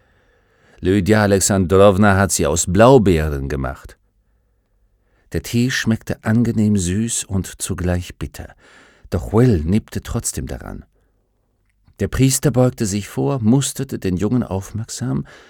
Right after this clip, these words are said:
befühlte seine Hände, um festzustellen, ob ihm kalt war,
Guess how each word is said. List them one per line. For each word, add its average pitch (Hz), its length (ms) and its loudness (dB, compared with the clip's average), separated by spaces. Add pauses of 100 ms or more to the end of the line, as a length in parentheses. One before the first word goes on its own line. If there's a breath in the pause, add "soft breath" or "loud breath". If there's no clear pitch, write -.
(160 loud breath)
befühlte 135 420 2
seine 95 260 2
Hände, 104 360 0
um 71 160 -6
festzustellen, 85 680 -6
ob - 160 -12
ihm 69 140 -8
kalt - 420 -8
war, 120 220 -6